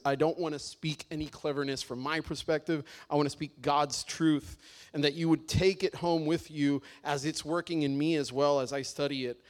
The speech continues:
um, and that it would change your lives. And in particular, this new series that we're starting today, um, is one of, one that I've struggled with a lot, uh, in the last,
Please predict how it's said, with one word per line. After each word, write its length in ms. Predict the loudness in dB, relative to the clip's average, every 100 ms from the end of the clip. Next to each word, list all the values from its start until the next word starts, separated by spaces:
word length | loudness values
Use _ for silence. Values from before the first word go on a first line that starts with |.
| -20 -8
um, 400 | 0 0 0 -6 -14 _ _ -8
and 120 | -2
that 120 | 0
it 60 | 0
would 220 | 0 -2
change 380 | -2 -2 -4 -6
your 100 | -6
lives. 680 | 0 2 0 -2 -10 -12 -12 -20 -20 -20 -2
And 120 | 4
in 160 | 4 4
particular, 640 | -2 0 0 2 2 4
this 460 | 4 2 0 -2 -6 _ _ _ -12
new 680 | -4 4 6 6 4 0 -6 _
series 500 | -4 0 4 4 4
that 160 | 2 4
we're 140 | 2
starting 420 | 2 2 2 0
today, 480 | -2 0 2 2 0 -6 -20 -20 -10 2
um, 360 | 6 6 4 2
is 200 | 2 4
one 160 | 4
of, 240 | 4 2 -2 _ _ _
one 380 | -20 -2 2 6
that 100 | 6
I've 240 | 4 0 -4
struggled 520 | 0 2 4 2 0
with 360 | 4 4 2 -2
a 60 |
lot, 540 | 0 4 4 4 0 -8 0
uh, 260 | 2 0
in 120 | -2 -2
the 80 |
last, 500 | 0 0 -2 -4 -8